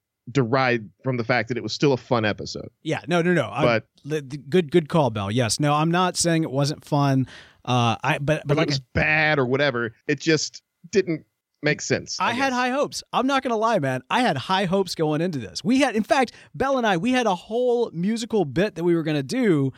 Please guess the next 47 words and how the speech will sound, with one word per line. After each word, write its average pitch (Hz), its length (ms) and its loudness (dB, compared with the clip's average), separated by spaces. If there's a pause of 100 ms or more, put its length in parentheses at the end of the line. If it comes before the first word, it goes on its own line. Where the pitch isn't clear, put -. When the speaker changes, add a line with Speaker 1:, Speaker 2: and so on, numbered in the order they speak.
(300)
Speaker 2:
And 214 200 2
then, 240 100 4
like, 226 240 2
after 240 260 0
seeing 254 280 0
it, 220 100 4
I 214 40 4
was 208 100 0
like, 214 160 -4
"You 262 80 -4
know, 294 420 2
I'm 262 80 -2
gonna 269 140 2
save 233 420 2
kind 214 140 0
of 196 80 0
the 175 40 4
musical 185 360 2
bits 160 260 2
and 156 80 -2
everything 165 380 0
else, 147 180 2
'cause 151 140 -4
we 180 80 0
put 208 180 -2
so 220 180 0
much 214 180 0
time 190 200 0
and 156 80 4
effort 165 300 2
into, 147 180 0
like, 131 180 0
getting 151 260 0
it 135 180 -4
exactly 135 520 -6
right." 123 400 -4 (480)
Uh, 139 160 -4
and 165 80 0
I'm 226 80 2
gonna 240 120 2
save 208 300 2
that 139 180 0
for, - 80 -4
like, 135 180 0
the - 80 -4
season 143 320 0
finale, 104 460 -4